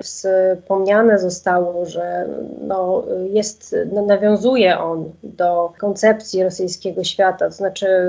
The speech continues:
jest, jest uważany za kopię koncepcji rosyjskiego świata, czyli tego ruski, e, mir,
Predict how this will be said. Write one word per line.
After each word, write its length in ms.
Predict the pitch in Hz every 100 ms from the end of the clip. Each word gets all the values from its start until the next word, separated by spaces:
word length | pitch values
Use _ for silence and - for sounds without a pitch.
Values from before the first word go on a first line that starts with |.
| 180 180 180 -
jest, 280 | 220 214 220
jest 240 | 208 -
uważany 600 | 214 214 196 220 202 175
za 140 | 175
kopię 360 | 160 - 202 165
koncepcji 640 | 190 185 190 - 175 165 -
rosyjskiego 640 | 190 185 196 - 185 160
świata, 360 | - 190 190 190
czyli 220 | 185 175
tego 200 | 175 180
ruski, 680 | 180 - - - 175 180 -
e, 200 | 185 165
mir, 360 | 160 180 214